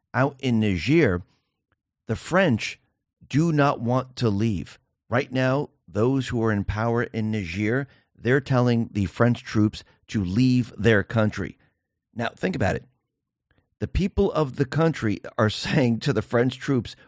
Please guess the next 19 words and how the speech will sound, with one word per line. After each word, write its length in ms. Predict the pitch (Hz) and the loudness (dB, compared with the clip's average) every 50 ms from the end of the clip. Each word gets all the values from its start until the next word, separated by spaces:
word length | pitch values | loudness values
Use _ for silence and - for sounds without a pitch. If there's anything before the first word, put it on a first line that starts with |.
| _ - | _ -4
"We 160 | 120 127 127 | 0 0 2
don't 300 | 107 127 131 135 139 95 | 4 2 2 0 0 -2
want 240 | 120 127 127 - - | -2 -2 -2 0 -2
you 120 | 117 107 | -2 0
here." 180 | 104 107 101 - | 0 0 0 0
And 140 | - 101 | -2 -2
the 40 | 104 | -2
French 260 | - - 139 131 123 | 0 0 0 0 0
troops 240 | 127 - 151 123 - | -2 -4 -4 -4 -4
are 60 | 123 | -4
saying, 280 | 110 - 120 107 104 95 _ - _ _ _ - | 0 0 2 2 0 -2 _ -12 _ _ _ -2
"We're 180 | 104 120 123 117 | 0 2 4 4
not 180 | 117 110 - | 4 2 2
leaving." 260 | 110 113 101 87 85 | 0 0 0 2 0
Actually, 440 | 90 95 101 - - 98 95 90 - _ _ _ _ | 0 0 -2 0 0 0 0 0 -2 _ _ _ _
this 160 | - 117 98 | -6 -6 -4
is 120 | 107 92 85 | -2 -2 0
Macron 520 | 95 90 - - 131 139 139 117 101 101 | -2 -2 0 2 4 4 6 6 4 2
saying, 300 | - - 117 101 98 85 | 2 2 2 2 2 0